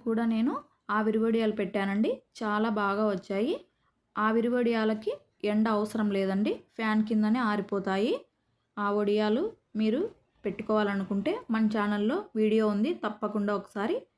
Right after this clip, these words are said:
చూడండి. పిండి చిక్కగా అయ్యింది అని అనిపిస్తే నీళ్ళని బాగా మరిగించుకొని కొద్దిగా ఈ పిండిలో కలుపుకోవాలి. ఎక్కువ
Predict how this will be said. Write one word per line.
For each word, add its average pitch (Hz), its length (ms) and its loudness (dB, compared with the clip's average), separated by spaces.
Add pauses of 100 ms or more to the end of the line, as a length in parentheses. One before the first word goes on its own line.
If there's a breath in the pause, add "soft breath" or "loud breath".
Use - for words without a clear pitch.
(340)
చూడండి. 185 480 -2 (1700)
పిండి 247 320 2 (120)
చిక్కగా 240 400 -2 (440)
అయ్యింది 226 500 4
అని 254 140 2 (160)
అనిపిస్తే 214 540 -4 (680)
నీళ్ళని 240 420 2 (120)
బాగా 214 300 2 (100)
మరిగించుకొని 214 720 2 (340)
కొద్దిగా 214 420 0 (520)
ఈ 220 80 -2 (120)
పిండిలో 214 360 0 (100)
కలుపుకోవాలి. 196 720 0 (480)
ఎక్కువ 208 280 -2